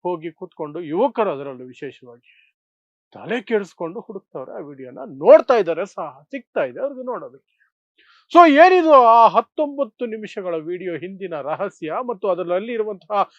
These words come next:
ಯುವಕ ಯುವತಿ ಯಾರು ಮತ್ತು ಆ ವಿಡಿಯೋ ಯಾಕೆ ಮಾಡಿದ್ರು, ಹೇಗೆ ಹೊರಗಡೆ ಬಂತು, ಅದರ ಜೊತೆಗೆ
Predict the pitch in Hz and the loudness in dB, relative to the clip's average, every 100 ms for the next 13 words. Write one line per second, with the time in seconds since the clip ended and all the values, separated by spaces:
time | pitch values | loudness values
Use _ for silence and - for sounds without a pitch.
0 | _ 180 247 269 - 254 190 196 196 - | _ -2 4 4 4 0 0 -4 -6 -8
1 | 180 147 170 311 240 143 285 _ _ _ | -10 0 6 8 6 0 -14 _ _ _
2 | _ _ _ _ _ _ - - 247 196 | _ _ _ _ _ _ -20 -14 -10 -8
3 | 196 180 277 285 208 135 147 247 - 277 | -8 -8 -10 -10 -12 -10 -6 -6 -6 -6
4 | 220 196 151 143 226 269 _ 269 330 285 | -6 -8 -10 -10 -12 -14 _ 6 6 6
5 | 277 214 202 190 214 208 175 160 135 135 | -2 -4 -8 -8 -10 -10 -12 -16 -20 -20
6 | 233 _ _ _ _ _ 226 277 277 196 | _ _ _ _ _ _ 4 6 6 6
7 | 247 254 359 302 156 170 | 2 2 2 2 0 -2